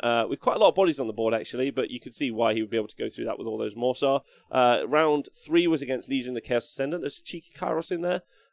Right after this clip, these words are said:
um, and a Vermin Lord, but he smashed through that. Then round four was Hagnar, Daughters of Cain, which was lucky. That was knife to the heart. Now, maybe if it had been Calibron Daughters of Khaine, that would have been a, a, an interesting matchup, but that would have been a hard one because of the deployment how,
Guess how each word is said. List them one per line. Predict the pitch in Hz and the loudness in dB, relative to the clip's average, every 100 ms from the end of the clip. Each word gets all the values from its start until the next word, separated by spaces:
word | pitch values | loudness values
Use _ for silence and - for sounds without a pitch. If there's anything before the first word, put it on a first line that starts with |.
| - | -6
um, | 143 139 135 135 | 0 2 2 -2
and | 139 | -2
a | 139 | 0
Vermin | 151 151 151 | 2 2 2
Lord, | 147 156 151 | 2 2 0
but | 127 | -4
he | 120 - | -4 -10
smashed | - 139 - | -8 -8 -6
through | 131 | -4
that. | 120 135 - _ | 2 0 0 _
Then | - 143 | -2 2
round | 151 160 | 4 4
four | - 165 156 | 2 2 2
was | 127 117 - - | 2 -2 -8 -8
Hagnar, | 151 147 139 143 143 135 | -2 -2 -2 0 2 2
Daughters | 139 131 120 | 0 -2 -6
of | - | -10
Cain, | - 160 139 110 110 _ _ | -4 -2 -2 -4 -8 _ _
which | - 123 | -8 -8
was | 131 113 | -6 -2
lucky. | 123 - 123 | -2 0 0
That | 127 | 0
was | 139 | 2
knife | 175 175 170 - | 0 0 0 -2
to | 131 | -2
the | 120 | -2
heart. | - 143 113 107 - _ _ _ | 4 6 6 2 -4 _ _ _
Now, | 151 143 | 2 4
maybe | 139 165 180 175 - | 6 4 2 0 0
if | 156 | 2
it | |
had | 131 | 2
been | 135 | 2
Calibron | 127 151 170 190 196 | 0 0 2 2 2
Daughters | 196 175 | 2 0
of | 170 | -4
Khaine, | - 190 196 | -4 -4 -2
that | 175 | -2
would | 117 | -2
have | |
been | 117 117 | -2 0
a, | 113 113 | 0 0
a, | 113 117 | -2 -2
an | 117 | -2
interesting | 123 120 123 - | -4 -4 -8 -6
matchup, | 123 123 - 139 | -4 -4 -2 -2
but | 131 | 0
that | 113 | 0
would | |
have | 120 | 0
been | 123 | -2
a | 117 | -2
hard | - 147 143 | -2 2 2
one | 117 113 113 | 2 -2 -2
because | 110 123 113 | -6 -8 -4
of | 117 110 | -6 -6
the | - 113 110 | -4 -4 -4
deployment | - - 196 123 113 _ _ _ | -6 2 2 2 -4 _ _ _
how, | 139 120 - | 0 0 0